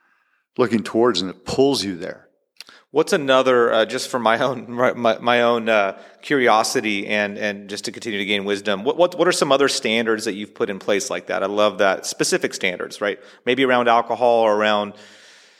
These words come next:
Speaker 2: the way you raise your kids or daily
Speaker 1: <laughs>
Speaker 2: routines, or just what are some of the standards that <laughs>
Speaker 1: Daily routines? I'll tell you one, man.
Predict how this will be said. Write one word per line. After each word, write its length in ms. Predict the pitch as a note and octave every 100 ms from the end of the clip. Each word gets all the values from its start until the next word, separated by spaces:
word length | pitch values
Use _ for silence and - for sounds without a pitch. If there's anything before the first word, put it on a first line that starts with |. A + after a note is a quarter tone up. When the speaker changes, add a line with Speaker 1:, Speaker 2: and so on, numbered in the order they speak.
| _ _ _ - - -
Speaker 2:
the 80 | -
way 100 | C3+
you 120 | C3+ B2+
raise 200 | B2+ A#2+
your 120 | A#2+
kids 540 | - D3 B2+ A#2+ A#2+
or 520 | - G#2+ G#2+ G2 C2+ -
daily 320 | A#2+ A#2+ A#2+ A#2+
Speaker 1:
<laughs> 60 |
Speaker 2:
routines, 580 | A#2+ A#2 - B2+ A#2 A#2
or 40 | B2
just 160 | C#3
what 180 | C#3 F3+
are 60 | F#3+
some 220 | - F3+
of 60 |
the 80 | D#3
standards 520 | B2 - B2 C3 B2+
that 200 | A2+ G#2+ B2+ -
<laughs> 120 | -
Speaker 1:
Daily 260 | E3 A3 C4+
routines? 540 | F#3+ A3 - G#3 A#3
I'll 140 | F3+ A3+
tell 180 | -
you 100 | E3 B2
one, 340 | A#2 E3+ G3
man. 300 | A3 A#2+ C3